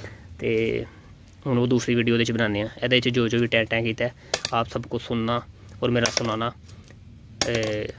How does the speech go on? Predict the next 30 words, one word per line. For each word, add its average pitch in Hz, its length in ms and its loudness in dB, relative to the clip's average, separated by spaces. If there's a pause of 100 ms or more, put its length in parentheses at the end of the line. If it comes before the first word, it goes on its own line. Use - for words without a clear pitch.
(140)
और 120 100 0
उसके 120 240 -4
ऊपर 117 180 -2
आपका 110 240 2
अमल 110 200 2
करना 107 320 -2 (180)
ज़रूरी 117 280 0
है। 131 120 0 (380)
तो 110 80 4 (840)
मैं 113 220 4
वो 113 120 2
कारी 110 260 0
साहब 120 180 2
की 123 60 2
लाइन 113 200 4
बोलना 110 280 2
लगा 110 220 0
हाँ, 143 160 -8 (240)
कबूलो 120 260 2
मंजूर 113 320 2
फरमाए, 113 380 -2 (480)
तो 113 100 -2
वो 120 100 0
तो 120 80 -2
इत्थे 117 140 -2
बनदी 113 320 2
नहीं। 139 140 2 (280)
बाकी 156 320 2
इन्हूं 165 160 6
चुक्किए 170 400 2